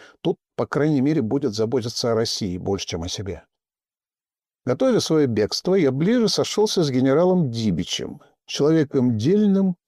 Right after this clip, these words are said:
умным и предпочитающим всегда оставаться в тени. Этим Иван Иванович отличался от Аракчеева, которого посвящать в заговор было никак нельзя.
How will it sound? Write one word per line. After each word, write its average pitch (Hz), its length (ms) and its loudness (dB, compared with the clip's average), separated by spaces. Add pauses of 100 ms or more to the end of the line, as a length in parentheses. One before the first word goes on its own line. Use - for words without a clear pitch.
(260)
умным 175 500 2 (300)
и 127 80 0
предпочитающим 185 1080 -2
всегда 120 520 -2
оставаться - 680 -4
в - 80 -10
тени. - 380 -6 (760)
Этим 208 460 0
Иван 180 220 2
Иванович 170 420 0
отличался 131 880 -2
от - 200 -6
Аракчеева, 120 680 -2
которого 151 600 -2
посвящать 113 580 -4
в 104 40 -6
заговор 151 460 0
было 131 240 0
никак - 580 -4
нельзя. 85 520 -8